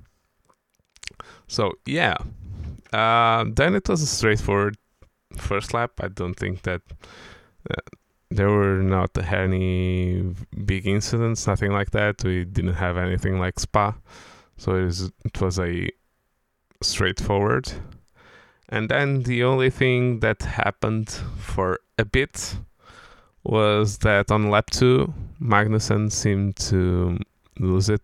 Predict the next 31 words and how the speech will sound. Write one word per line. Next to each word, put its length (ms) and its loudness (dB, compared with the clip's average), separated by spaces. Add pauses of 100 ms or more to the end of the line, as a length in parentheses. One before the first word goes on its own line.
(120)
a 60 4
little 260 0
bit, 480 -2 (340)
uh, 460 -2 (260)
on 160 0
the 100 2
outside 360 0
of 180 -6
the 100 2 (100)
T 160 0
one. 340 2 (240)
I 100 -18
don't 220 -2
know 100 2
if 220 -2
you 80 2
saw 300 0
that, 360 -2
but 120 -2
he 80 -2
went 360 -2 (240)
to 140 -6
the 80 0
gravel 560 2 (500)
and 160 2
actually 600 4 (1000)
touched 380 4
the 80 6
barriers 680 0
quite 320 2
hard, 380 4